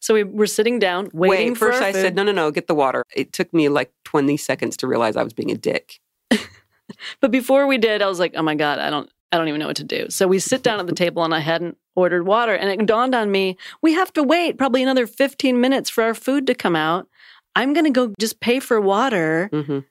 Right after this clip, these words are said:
Speaker 1: And what's the big deal? I want a bottle of water.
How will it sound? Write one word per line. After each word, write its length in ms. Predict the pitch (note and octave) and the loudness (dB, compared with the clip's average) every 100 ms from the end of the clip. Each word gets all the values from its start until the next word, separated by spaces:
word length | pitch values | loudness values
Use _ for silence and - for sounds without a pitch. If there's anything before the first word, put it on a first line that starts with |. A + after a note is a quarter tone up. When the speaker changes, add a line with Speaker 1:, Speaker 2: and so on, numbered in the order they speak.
| - | -2
Speaker 1:
And 200 | A#3+ A#3+ | -2 0
what's 280 | A#3 D4 - | 0 0 0
the 80 | D#4+ | -2
big 320 | A#3 C4+ G#3+ | 0 0 0
deal? 520 | A#3 C#4 D4+ A#3 F3 - | 0 2 2 2 2 2
I 120 | A3+ | 0
want 320 | C4 C#4+ - _ - | 2 0 -2 _ -4
a 60 | G#3+ | 0
bottle 480 | G#3 G3 G#3+ A3 - | 0 2 0 0 0
of 160 | A#3 | 0
water. 520 | B3+ E4+ D4+ A#3 F3 | 2 2 2 0 -2